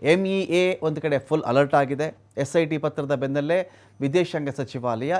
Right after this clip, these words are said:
ಈ ನೋಟಿಸನ್ನು ಕೂಡ ಜಾರಿ ಮಾಡಿದೆ. ಏನಿದೆ ನೋಟಿಸಲ್ಲಿ ಅಂತ ನೋಡಿದ್ರೆ, ನಿಮ್ಮ ಮೇಲೆ ಗುರುತರವಾದಂಥ ಆರೋಪ ಇದೆ,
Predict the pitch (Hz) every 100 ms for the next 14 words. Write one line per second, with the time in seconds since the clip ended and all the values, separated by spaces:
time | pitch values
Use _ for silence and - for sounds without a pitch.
0 | 160 143 139 147 143 127 113 120 147 151
1 | 104 123 175 143 - - _ _ _ -
2 | - 185 269 233 208 180 175 165 151 131
3 | 110 139 165 113 - - - _ - 165
4 | 196 208 208 220 233 226 - _ - 170
5 | 214 220 202 180 165 151 147 185 139 117
6 | 104 160 101 113 120 -